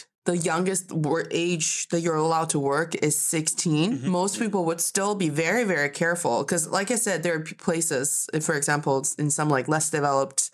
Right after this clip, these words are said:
Speaker 1: rural areas, there are just no teaching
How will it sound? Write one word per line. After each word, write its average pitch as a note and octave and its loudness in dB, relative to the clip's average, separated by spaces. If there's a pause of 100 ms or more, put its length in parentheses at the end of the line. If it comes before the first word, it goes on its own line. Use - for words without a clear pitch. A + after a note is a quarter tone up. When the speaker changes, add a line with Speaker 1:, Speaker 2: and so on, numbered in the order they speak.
(180)
Speaker 1:
rural F#3+ 2
areas, C3+ 2
there D#3+ 0
are D#3 0
just E3 -2
no D3+ 2
teaching D#3 0